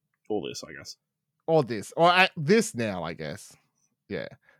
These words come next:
Speaker 2: 'Cause the fact it got a second one, I'm like, "Okay, the first one must have hit, like, so-, sort of a cult following or something."
Speaker 1: Yes. All right.
Speaker 2: But anyway, yeah, that's that movie.
Speaker 1: Yeah. Dylan, you watched a movie called Candyland. What sort of sugary goodness was this?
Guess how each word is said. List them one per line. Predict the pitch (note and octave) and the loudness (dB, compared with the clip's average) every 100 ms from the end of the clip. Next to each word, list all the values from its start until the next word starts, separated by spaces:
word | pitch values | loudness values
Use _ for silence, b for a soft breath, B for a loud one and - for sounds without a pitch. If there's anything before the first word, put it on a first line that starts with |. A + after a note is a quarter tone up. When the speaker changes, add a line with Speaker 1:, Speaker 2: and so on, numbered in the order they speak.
| - | -2
Speaker 2:
'Cause | F3+ | 0
the | F3+ | 2
fact | - A#3 C4+ | 4 4 4
it | |
got | A#3+ | 2
a | E3 | 2
second | - D3 B2+ | 4 2 2
one, | A2 G2 | 0 -2
I'm | G2+ | -4
like, | G#2 | -2
"Okay, | C3 C3 | 0 0
the | A#2 | 2
first | F3+ F3 | 0 2
one | E3+ | 0
must | A#2 - | -2 -4
have | G#2 | -8
hit, | G#2+ - | -6 -8
like, | D2+ - | -10 -10
so-, | F#2 - | -14 -12
sort | - F2+ | -10 -8
of | D#2+ | -8
a | D#2+ D2+ - _ _ _ _ _ _ _ _ _ _ - | -8 -10 -12 _ _ _ _ _ _ _ _ _ _ -18
cult | - F#2+ - | -10 -8 -8
following | - E2+ C2+ D2 | -10 -8 -8 -10
or | E2+ | -14
something." | - - B1+ - | -16 -16 -18 -12
Speaker 1:
Yes. | F#2+ E2+ - - _ _ _ _ _ _ _ _ _ _ _ _ _ _ _ _ _ _ _ _ - | -10 -10 -10 -18 _ _ _ _ _ _ _ _ _ _ _ _ _ _ _ _ _ _ _ _ -8
All | |
right. | F#2 | -6
Speaker 2:
But | - | -4
anyway, | C3+ G2 E2 - _ | -4 -4 -8 -14 _
yeah, | D#2+ | -18
that's | F#2 | -16
that | E2+ | -16
movie. | C2 F#2 - _ _ - | -16 -18 -20 _ _ -4
Speaker 1:
Yeah. | C3 - - _ | -2 -2 -6 _
Dylan, | D3+ D3+ A2 | 4 4 4
you | B2 | 0
watched | C3+ | 0
a | D3 | 0
movie | C#3 | -2
called | B2+ C3+ | 0 -4
Candyland. | - A#2+ C3+ C3+ G#2+ F#2+ F2+ D#2+ E2 _ _ _ _ _ _ _ _ _ _ | 0 0 2 2 2 0 -4 -10 -20 _ _ _ _ _ _ _ _ _ _
What | G#2+ | -10
sort | C3 A2+ | -2 -2
of | G2 | 0
sugary | - C#3 B2 A2+ | -2 0 2 2
goodness | A#2 A2+ G#2+ | 0 -2 -4
was | G2+ | -4
this? | A#2 - - | -4 -4 -8